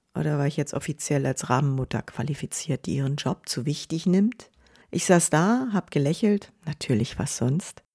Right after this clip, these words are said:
und innerlich versucht, die richtige Schublade dafür zu finden. Spoiler,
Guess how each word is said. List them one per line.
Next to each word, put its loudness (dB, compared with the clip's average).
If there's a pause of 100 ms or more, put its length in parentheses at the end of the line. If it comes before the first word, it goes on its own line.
(160)
und 2
innerlich 6
versucht, 4
die 0
richtige 0
Schublade 0
dafür -2
zu -6
finden. -4 (420)
Spoiler, 2